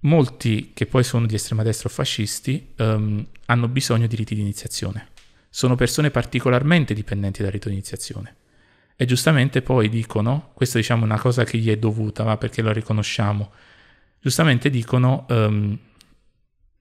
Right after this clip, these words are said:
non si sentono, ehm, diciamo, se stessi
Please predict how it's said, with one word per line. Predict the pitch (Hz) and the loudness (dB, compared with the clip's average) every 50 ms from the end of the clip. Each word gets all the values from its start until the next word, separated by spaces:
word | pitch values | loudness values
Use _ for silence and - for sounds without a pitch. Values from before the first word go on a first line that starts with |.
| _ _ | _ _
non | - 147 127 139 151 160 | 0 2 4 4 4 4
si | - - - 139 | 2 2 0 0
sentono, | - - 139 127 131 131 127 - 127 127 131 127 127 127 131 - - - - | 2 4 4 4 4 4 2 2 4 4 6 6 4 4 2 0 -4 -4 0
ehm, | 120 113 110 110 107 104 101 101 101 101 98 98 98 95 98 113 - - - - - - - - _ | 0 2 2 2 2 0 0 -2 -2 -4 -4 -4 -6 -6 -8 -10 -10 -12 -14 -16 -20 -20 -20 -20 _
diciamo, | - 113 110 - - 117 110 101 | -8 -6 -4 -2 0 0 0 0
se | - - | -2 -4
stessi | - - - - 101 95 - - - - - 120 147 | -6 -6 -4 -4 -4 -4 -4 -4 -6 -4 -2 -2 -2